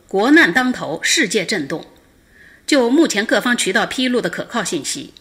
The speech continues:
已经可以做出如下判断：由于跨年之际，特别是一月上中旬，疫情防治最重要的黄金窗口期被人为错过，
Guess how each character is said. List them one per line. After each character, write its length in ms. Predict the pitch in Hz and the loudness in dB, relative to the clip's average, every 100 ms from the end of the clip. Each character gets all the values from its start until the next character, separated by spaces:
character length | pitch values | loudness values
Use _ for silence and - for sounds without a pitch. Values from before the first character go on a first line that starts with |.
| - | -10
已 100 | 175 | -2
经 140 | 254 | -2
可 120 | 247 | 0
以 120 | 254 180 | 0 0
做 180 | 247 | -2
出 100 | - | -2
如 200 | 190 143 | -4 -4
下 160 | 208 196 | -2 -2
判 240 | 196 160 | -2 -4
断： 200 | - - - _ _ _ _ _ - - - | -6 -12 -16 _ _ _ _ _ -20 -20 0
由 160 | 214 269 | 4 4
于 80 | |
跨 260 | 285 311 247 | 2 0 0
年 220 | 165 165 | 0 0
之 160 | 202 202 | -2 -2
际， 320 | 208 - - _ _ _ - | -4 -6 -12 _ _ _ -8
特 240 | 349 262 | 0 0
别 180 | 175 185 | 2 2
是 100 | - | 2
一 200 | 254 294 | 2 4
月 120 | 269 | 4
上 280 | 190 214 190 | 2 0 0
中 180 | 277 269 | 0 0
旬， 300 | 151 156 175 | -2 -4 -2
疫 160 | 285 202 | 0 0
情 180 | 202 | -2
防 240 | 196 160 220 | -4 -4 -2
治 140 | - | -2
最 240 | 175 285 196 | 0 -2 2
重 240 | 339 220 | 2 2
要 100 | 185 | 0
的 80 | 147 | -2
黄 220 | 151 196 | -4 -2
金 140 | 262 | -2
窗 200 | 240 262 | 0 -2
口 160 | 262 - | -4 -6
期 260 | - 170 - | -6 -6 -4
被 200 | 226 165 | -2 -2
人 240 | 156 165 262 | 0 0 0
为 120 | 175 | 2
错 260 | - - 127 | 0 -2 -4
过， 360 | 165 - - | -6 -6 -14